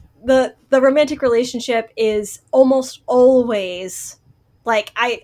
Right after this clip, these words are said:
I hesitate to ever use the word always 'cause I think there's, it never, you know, but almost always the romantic relationship will be key to that character's emotional arc in healing whatever their, like,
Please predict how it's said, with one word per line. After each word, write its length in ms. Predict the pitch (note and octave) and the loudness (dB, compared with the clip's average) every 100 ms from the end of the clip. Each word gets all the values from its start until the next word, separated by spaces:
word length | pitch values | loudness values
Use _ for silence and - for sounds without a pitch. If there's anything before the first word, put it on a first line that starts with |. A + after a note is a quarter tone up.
| - | -6
I 80 | A3+ | -6
hesitate 560 | - B3+ B3+ C4+ B3 | -6 -6 -4 -4 -4
to 100 | A#3+ - | -4 -4
ever 200 | A3 A3+ | -4 -4
use 300 | A3 A3+ G#3+ | -4 -6 -6
the 140 | A3+ | -6
word 240 | G#3+ G#3+ | -4 -6
always 640 | - G3 G#3 G#3+ A3 A3+ A3 | -6 -8 -6 -4 -2 -4 -6
'cause 180 | A#3 G3 | -12 -10
I 100 | G3 | -8
think 320 | G#3 G3+ - | -10 -12 -14
there's, 440 | G#3 G3+ - - _ _ | -14 -14 -16 -16 _ _
it 220 | - A3 | -14 -10
never, 480 | A3+ G3+ F#3+ F#3+ - | -8 -8 -8 -10 -8
you 100 | A#3+ | -8
know, 160 | G3+ - | -8 -6
but 220 | B3+ A#3 - _ _ _ _ - | -4 -4 -6 _ _ _ _ -4
almost 520 | C4+ D#4 E4+ D#4+ - - | 0 0 -2 -4 -6 -4
always 640 | B3 A#3+ A3 G3+ G#3 G#3 | -2 0 -2 -4 -6 -6
the 120 | A3 | -6
romantic 460 | G#3 G#3 A3+ A3+ A#3 | -6 -4 -6 -8 -8
relationship 640 | G#3+ G#3+ G#3 G#3+ A3 G#3+ | -8 -8 -8 -10 -10 -10
will 120 | G#3 | -10
be 180 | G3+ G#3 | -10 -12
key 500 | - - A#3+ A3+ A3 A3 | -16 -12 -8 -6 -6 -6
to 120 | A#3+ | -8
that 280 | A3 G#3 G3+ | -4 -4 -6
character's 640 | - A3 G#3 - G3+ G3 F#3+ | -8 -6 -6 -8 -10 -10 -10
emotional 500 | A3 G#3+ G#3 A3 G#3 | -8 -6 -6 -8 -8
arc 320 | F3+ G3 G3 - | -6 -6 -8 -10
in 160 | A3 G3 | -16 -14
healing 480 | - G#3 G3+ G3 | -10 -8 -8 -8
whatever 400 | F#3+ G3 F#3 F#3+ | -8 -8 -8 -10
their, 200 | F#3+ F#3+ F#3 | -10 -10 -8
like, 260 | F#3 F3+ | -10 -10